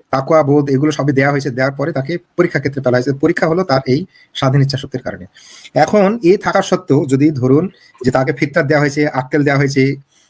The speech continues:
আহ, সবকিছু দেওয়া হয়েছে, স্বাধীন ইচ্ছা শক্তি দেওয়া হয়েছে, এর ভিত্তিতে কিন্তু আল্লাহ বলতে পারতেন যে তোমাদেরকে আমি পরীক্ষা করে নেবো, হ্যাঁ, তোমাদেরকে যেহেতু এর ভেতরে জ্ঞান দেওয়া হয়েছে, আক্কেল দেওয়া হয়েছে, তাহলে স্বাধীন ইচ্ছা শক্তির পরীক্ষা দেওয়ার জন্য তোমাদেরকে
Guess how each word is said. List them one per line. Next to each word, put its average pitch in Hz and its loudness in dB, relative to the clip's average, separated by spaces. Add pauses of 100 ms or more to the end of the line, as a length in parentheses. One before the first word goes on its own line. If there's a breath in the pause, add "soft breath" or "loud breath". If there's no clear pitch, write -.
(120)
আহ, 131 2
সবকিছু 156 -4
দেওয়া 123 2
হয়েছে, 117 -6
স্বাধীন 143 -2
ইচ্ছা 143 -2
শক্তি 135 -6
দেওয়া 117 0
হয়েছে, 120 0 (320 loud breath)
এর 175 2
ভিত্তিতে 190 0
কিন্তু 208 0
আল্লাহ 175 2
বলতে 185 2
পারতেন - -6 (200 soft breath)
যে 139 -2
তোমাদেরকে 180 2
আমি 180 0
পরীক্ষা 180 0
করে 160 0
নেবো, 107 -4 (240)
হ্যাঁ, 160 0
তোমাদেরকে 151 0
যেহেতু 147 2 (440)
এর 127 4
ভেতরে 139 0
জ্ঞান 135 0
দেওয়া 131 2
হয়েছে, 127 -2 (220 loud breath)
আক্কেল 131 0
দেওয়া 127 2
হয়েছে, 123 -2 (360 soft breath)
তাহলে 147 0
স্বাধীন 147 -2
ইচ্ছা - -6
শক্তির - -6
পরীক্ষা 147 -2
দেওয়ার 147 0
জন্য 165 -4
তোমাদেরকে 147 -2